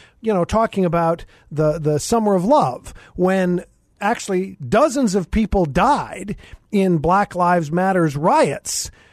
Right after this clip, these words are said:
but that was peaceful protest. And no police officers died on January sixth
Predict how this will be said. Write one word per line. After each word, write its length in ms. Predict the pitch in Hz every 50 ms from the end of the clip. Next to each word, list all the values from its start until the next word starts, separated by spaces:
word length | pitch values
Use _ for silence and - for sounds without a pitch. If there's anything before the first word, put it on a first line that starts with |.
| _ _ _ -
but 200 | 165 208 226 220
that 180 | 233 240 240
was 180 | 226 202 170 -
peaceful 500 | - - 262 262 - - - - 156 139
protest. 800 | - - 151 131 123 117 - 127 117 - - - - - - - - - - - _ _ -
And 340 | 208 208 214 202 196 - -
no 320 | 196 185 220 277 339 339
police 480 | - - 240 240 247 254 262 - - 233
officers 520 | 208 208 196 - - - 190 180 151 139
died 460 | 127 185 190 208 220 220 220 208 190
on 240 | - 175 175 170 156
January 680 | 139 185 202 214 208 202 190 180 180 180 170 170 165 156
sixth 600 | - - - 339 302 311 - - - - -